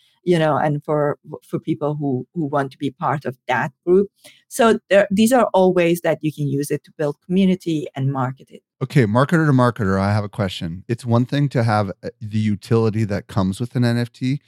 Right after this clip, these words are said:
Speaker 2: It's another thing to turn the N F T holder into a marketer evangelist for your product, because you could argue what you're doing could be done with fiat money, right? It doesn't have to be done with N F Ts. So how is it that, uh, and we could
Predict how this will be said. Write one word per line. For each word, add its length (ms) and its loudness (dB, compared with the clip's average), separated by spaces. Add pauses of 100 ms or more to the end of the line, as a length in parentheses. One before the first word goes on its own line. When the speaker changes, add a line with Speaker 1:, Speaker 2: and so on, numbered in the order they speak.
(680)
Speaker 2:
It's 200 0
another 280 4
thing 240 2
to 100 -8
turn 500 0
the 100 0
N 140 0
F 100 -4
T 120 -6
holder 420 -2
into 420 -4
a 40 -2
marketer 640 -4 (320)
evangelist 800 -2 (340)
for 180 2
your 100 2
product, 520 0 (340)
because 300 2 (140)
you 140 0
could 140 0
argue 300 2
what 160 2
you're 100 -2
doing 300 -2
could 140 -4
be 60 -6
done 220 -2
with 140 -4
fiat 400 -4
money, 260 -4
right? 300 -6
It 100 -8
doesn't 240 -2
have 200 -2
to 60 -16
be 120 -6
done 160 -2
with 120 -6
N 120 -6
F 160 -10
Ts. 340 -10 (320)
So 260 -2
how 320 2
is 280 4
it 240 0
that, 400 -2 (640)
uh, 160 -6
and 180 2
we 80 4
could 240 -2